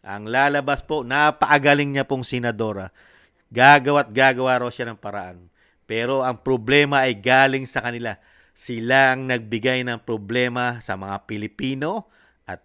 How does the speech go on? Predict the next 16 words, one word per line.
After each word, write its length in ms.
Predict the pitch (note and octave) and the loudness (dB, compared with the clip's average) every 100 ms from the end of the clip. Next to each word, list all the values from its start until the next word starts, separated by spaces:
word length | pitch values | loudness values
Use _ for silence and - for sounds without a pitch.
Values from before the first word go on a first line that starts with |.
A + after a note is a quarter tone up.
| F#2 | -4
lalong-lalo 640 | A2 A#2 A2+ A2+ A2 A2 G#2+ | -2 -2 -4 -4 -2 -2 -6
na 80 | G#2 | -8
po 160 | G#2+ | -10
sa 160 | G2+ G#2+ | -10 -10
pamilya 480 | G2 F#2+ G2+ F#2+ F#2+ | -10 -8 -10 -10 -12
Duterte. 800 | F2 F2+ - F#2+ F#2 _ A2 E2+ _ _ _ _ _ | -12 -14 -10 -10 -10 _ -14 -14 _ _ _ _ _
Di 160 | - | -20
po 160 | D3 C#3 | -16 -14
ba? 160 | E3 _ _ _ _ _ _ _ _ _ _ - | -16 _ _ _ _ _ _ _ _ _ _ -16
Ano 240 | C3 C3+ | -14 -8
po, 160 | - C#3 | -8 -8
mga 240 | C#3 A2+ | -10 -10
tamay, 320 | A2 A2 G#2+ | -8 -8 -10
masasabi 560 | G2+ G2+ - F#2+ F2+ G2+ | -12 -14 -10 -12 -12 -16
nyo? 160 | D#3 C#3+ _ _ | -18 -20 _ _
<laughs> 320 | - - - | -20 -20 -20